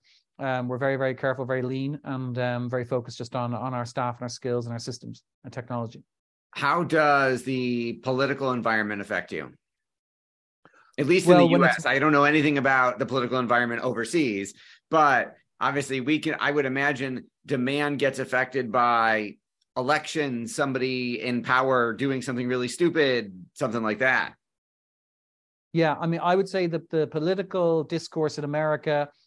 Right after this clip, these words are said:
Speaker 1: is echoed in other parts of the world, um, and it's a function, in my, in my own opinion, and I could be wrong, it's, uh, the di-, the discord between the various camps is a function of money printing,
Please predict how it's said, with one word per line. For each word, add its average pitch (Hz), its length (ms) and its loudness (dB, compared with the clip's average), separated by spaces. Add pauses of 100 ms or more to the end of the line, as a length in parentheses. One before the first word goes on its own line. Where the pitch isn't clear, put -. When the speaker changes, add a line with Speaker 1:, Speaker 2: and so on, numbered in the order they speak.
(180)
Speaker 1:
is 135 200 -8 (320)
echoed 165 640 2
in 147 140 -4
other 170 200 2
parts 160 300 0
of 151 60 -8
the 147 60 0
world, 143 560 0 (380)
um, 139 400 0 (100)
and 147 420 -2 (100)
it's 151 180 -6
a 147 80 -2
function, 170 800 -2
in 156 180 -2
my, 170 220 2
in 151 160 -2
my 170 220 2
own 185 160 0
opinion, 175 460 -6
and 135 100 -8
I 131 40 -6
could 151 160 -8
be 175 120 -4
wrong, 160 420 0 (340)
it's, 135 220 -8
uh, 143 320 0
the 143 120 -4
di-, 180 380 -4
the 147 100 -4
discord 165 720 -2
between 151 400 -6
the 139 120 -4
various 143 300 0
camps 143 440 -8
is 139 160 -10
a 147 60 -6
function 160 400 -6
of 123 100 -4
money 175 300 -2
printing, 131 440 -8